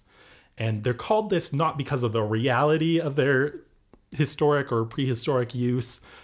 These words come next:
um, but because of how they are depicted in the legendary sources and in the sagas. Um, and there's, there's essentially one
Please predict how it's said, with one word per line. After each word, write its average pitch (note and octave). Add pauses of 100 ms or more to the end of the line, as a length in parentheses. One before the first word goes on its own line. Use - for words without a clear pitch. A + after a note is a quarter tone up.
(140)
um, G#2+
but A2
because A#2
of A2+
how G#2
they G2+
are G2
depicted F#2+
in F2
the F2
legendary F2+
sources -
and A2
in F2+
the G2
sagas. - (1040)
Um, F#2+ (360)
and A2+
there's, G#2+
there's A2+
essentially F#3
one B2